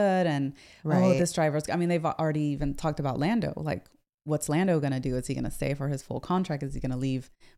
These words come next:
Speaker 1: McLaren? Where's he gonna
Speaker 2: Right.
Speaker 1: go? Where's Lewis gonna go? Where, like, I, I just, I think it's all just, like, gossip and chatter. I don't think
Speaker 2: Yeah.
Speaker 1: Lewis, if he leaves Mercedes, I think he's leaving F one.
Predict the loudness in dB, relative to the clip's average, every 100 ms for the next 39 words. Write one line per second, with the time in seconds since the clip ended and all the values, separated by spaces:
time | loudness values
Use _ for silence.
0 | -10 -2 2 2 0 0 0 0 -2 -2
1 | 0 2 2 0 -2 0 2 2 0 -2
2 | -2 -4 -4 -4 -8 -4 -4 -2 0 0
3 | 0 -2 -2 -4 -8 -14 -20 _ _ _
4 | -10 -8 -6 -4 -4 -4 -6 -10 -10 -16
5 | _ _ _ _ _ _ _ _ -10 -10
6 | -6 -4 -4 -4 -4 -4 -4 -6 -4 -4
7 | -4 -6 -8 -6 -4 -2 -2 -2 -4 -10
8 | -12 _ _ _ -20 -20 _ _ _ -6
9 | 0 2 2 0 -8 -2 0 2 2 4
10 | 2 2 0 0 0 0 0 0 -2 -2
11 | -4 -2 -4 -4 -2 0 2 0 -2 -4
12 | -4 -2 0 0 0